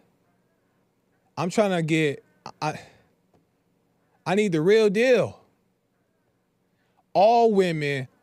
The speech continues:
want a strong man. All women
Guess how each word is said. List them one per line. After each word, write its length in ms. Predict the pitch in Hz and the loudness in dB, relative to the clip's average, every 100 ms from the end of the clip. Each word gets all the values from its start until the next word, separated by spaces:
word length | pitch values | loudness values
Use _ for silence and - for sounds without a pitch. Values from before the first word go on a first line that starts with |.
| - | -12
want 400 | 139 151 147 139 - | -6 -4 -4 -8 -10
a 60 | 139 | -10
strong 600 | - 165 165 165 160 147 | -6 -2 0 0 -2 -2
man. 380 | 143 120 101 104 _ _ _ _ _ - | -4 -4 -8 -14 _ _ _ _ _ -4
All 480 | 165 190 190 185 185 | 0 2 4 2 2
women 460 | 180 160 127 98 | -2 -4 -6 -10